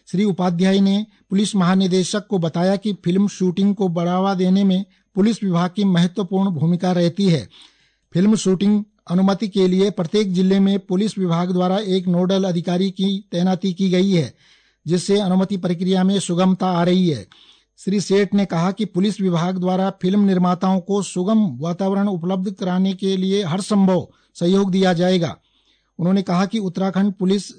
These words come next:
राज्य को एक आदर्श फिल्म फ्रेंडली डेस्टिनेशन बनाने के लिए हर प्रकार से सहयोग करेगी। मौसम विभाग ने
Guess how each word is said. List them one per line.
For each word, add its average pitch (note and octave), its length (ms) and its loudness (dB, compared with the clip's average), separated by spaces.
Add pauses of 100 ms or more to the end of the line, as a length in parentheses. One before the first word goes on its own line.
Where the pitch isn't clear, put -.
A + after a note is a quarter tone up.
राज्य F3 320 -2
को G3 220 -2
एक G3 260 0 (100)
आदर्श F3 420 -4 (800)
फिल्म G#3+ 260 2
फ्रेंडली G3 600 0 (220)
डेस्टिनेशन F#3+ 640 0
बनाने F#3 380 0
के F#3+ 160 -2
लिए G3 320 0 (360)
हर G3+ 140 -4
प्रकार G3 340 -2
से G3 180 -4
सहयोग F#3 400 0
करेगी। F3+ 380 -2 (1160)
मौसम F#3+ 400 2
विभाग F#3 340 2
ने G3+ 200 0